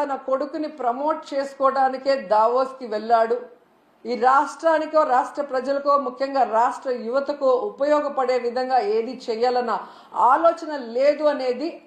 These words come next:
ఈ పర్యటనతో అందరికీ అర్థమైపోయింది. ఎందుకంటే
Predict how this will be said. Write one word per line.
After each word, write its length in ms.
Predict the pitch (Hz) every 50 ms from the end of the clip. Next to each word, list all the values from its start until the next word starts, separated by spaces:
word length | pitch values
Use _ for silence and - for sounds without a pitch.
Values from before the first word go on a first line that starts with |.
| -
ఈ 120 | 247 254 269
పర్యటనతో 600 | 269 277 285 277 294 320 311 392 349 349 - 349
అందరికీ 360 | 311 277 277 320 330 330 320
అర్థమైపోయింది. 760 | 262 - - - 294 269 277 262 - - 196 175 165 165 - - _ _ _ _ _ _ _ _ _ _ _ _ _ _ _ _ _ _ -
ఎందుకంటే 800 | 240 269 320 311 339 339 320 320 302 285 262 277 330 403 -